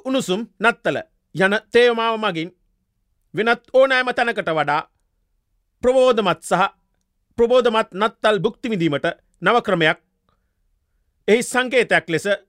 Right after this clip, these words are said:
ගිනස් ලෝක වාර්තා දෙකක් සහිත නත්තල් ගස වසර තුනකට පසු යළි පනගන්වා තිබෙනවා. මීට අමතරව සුපර් නින්ටෙන්ඩෝ වර්ල්ඩ් සහ ශීත ඍතුවේදී ප්‍රථම වතාවට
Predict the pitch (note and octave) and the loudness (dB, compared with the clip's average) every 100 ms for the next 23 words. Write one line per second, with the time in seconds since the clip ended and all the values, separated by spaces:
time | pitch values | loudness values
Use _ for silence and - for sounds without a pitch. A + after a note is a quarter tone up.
0 | _ C3 A3+ A#3+ G3+ A#3 A3 G#3 F#3+ - | _ -6 -4 -4 -2 -2 0 0 0 0
1 | D#3 C#3+ D#3+ - - D3+ D#3 F3+ - _ | -4 -2 -4 -4 -2 -2 -2 -4 -6 _
2 | _ _ _ _ - F3 G#3+ - A3 E3 | _ _ _ _ -6 -4 -2 0 0 0
3 | D3 G3 - _ _ _ _ _ _ C#3+ | -2 -4 -8 _ _ _ _ _ _ -6
4 | G3 B3 A#3+ A#3+ A#3+ A3 F#3 D#3 D#3+ E3 | -4 -2 -2 -2 -2 -2 -4 -6 -2 2
5 | D#3+ E3 - _ _ _ _ _ _ G#3 | 2 0 -8 _ _ _ _ _ _ -4
6 | A3+ G3+ D#3 A#2+ D3 _ _ _ A3+ F3+ | 0 0 -2 -8 -10 _ _ _ -8 -8
7 | A#2 - _ _ _ _ _ _ _ _ | -8 -18 _ _ _ _ _ _ _ _
8 | _ _ _ _ G3 D4+ D4 - C#4+ C#4+ | _ _ _ _ -4 0 0 -2 -2 0
9 | F3+ E3 G3 _ _ _ _ _ _ _ | 2 0 -4 _ _ _ _ _ _ _
10 | _ _ - D#4 C4 D4 C4+ A#3+ A#3 F#3 | _ _ -10 -6 0 2 0 -4 -4 -4
11 | F3 E3+ E3+ F3 G#3 - _ _ _ - | 0 0 2 2 0 -4 _ _ _ -2
12 | G3 A#3 - _ _ _ _ - C#4+ C#4 | 0 0 -6 _ _ _ _ -10 -6 0
13 | C#4 C4+ - F#3+ E3+ - - D#3+ F#3+ - | 0 0 -4 -2 -2 -4 -10 -4 -4 -6
14 | _ _ _ _ _ _ _ _ B3+ B3+ | _ _ _ _ _ _ _ _ -2 0
15 | C#4 C#4 - A#3+ F3 | 0 0 0 0 0